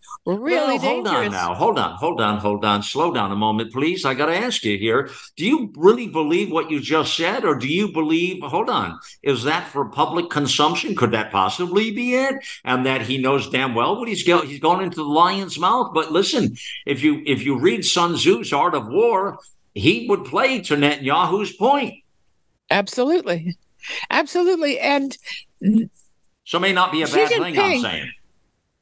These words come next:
Speaker 1: Xi Jinping is a, a student of, of, uh, Sun Tzu and of the, the traditional Chinese way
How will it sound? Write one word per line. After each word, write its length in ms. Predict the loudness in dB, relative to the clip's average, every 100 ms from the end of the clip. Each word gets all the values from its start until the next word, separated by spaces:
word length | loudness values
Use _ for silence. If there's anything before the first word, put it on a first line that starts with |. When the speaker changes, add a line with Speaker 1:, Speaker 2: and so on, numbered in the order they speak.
| _ -8
Speaker 1:
Xi 320 | 2 4 4
Jinping 540 | 0 0 2 2 2
is 320 | 0 2 2 0
a, 540 | -2 0 2 0 -4 0 6
a 120 | 6
student 760 | 4 -4 -2 0 -2 -4 -6 -6 -12 -20 _ -2
of, 400 | 2 2 0 -6 -18 -4
of, 380 | 0 0 0 -4 -8 -4 -4 0
uh, 240 | 2 2 0 -8
Sun 280 | 0 2 2
Tzu 360 | 2 2 2 -4 _ _ -16 -16 -16 -4
and 420 | 0 2 0 -4 -12 -2
of 420 | 2 2 0 -8 -10
the, 580 | -8 -2 2 4 2 -2 -4
the 200 | 2 4
traditional 880 | 2 -4 -2 0 0 0 0 0 0
Chinese 880 | -4 -2 0 2 2 2 2 0 -4
way 400 | 0 2 2